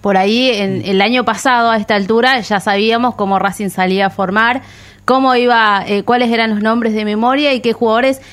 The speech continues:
Speaker 1: no podían faltar bajo ningún punto, eh, en los partidos, porque por ahí se llegaba a resentir el equipo. Bueno, en este caso, en esta ocasión,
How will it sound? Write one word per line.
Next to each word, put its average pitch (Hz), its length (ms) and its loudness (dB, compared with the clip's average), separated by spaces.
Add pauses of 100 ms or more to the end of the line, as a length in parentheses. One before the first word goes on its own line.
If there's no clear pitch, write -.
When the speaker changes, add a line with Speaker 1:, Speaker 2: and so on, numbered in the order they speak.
(160)
Speaker 1:
no 240 220 0
podían 240 380 0
faltar 220 420 0
bajo 226 220 -2
ningún 220 340 0
punto, 240 560 0
eh, 185 240 -6
en 196 140 -2
los 180 120 -2
partidos, 220 460 -2
porque 185 400 -6
por 185 160 -2
ahí 190 100 -2
se 185 240 -4
llegaba 185 280 0
a - 20 0
resentir 180 400 -4
el 180 100 -2
equipo. 180 320 -4
Bueno, 180 200 0
en 185 80 -2
este 220 200 -2
caso, 240 440 -2
en 214 100 -2
esta 202 160 -2
ocasión, 240 420 -2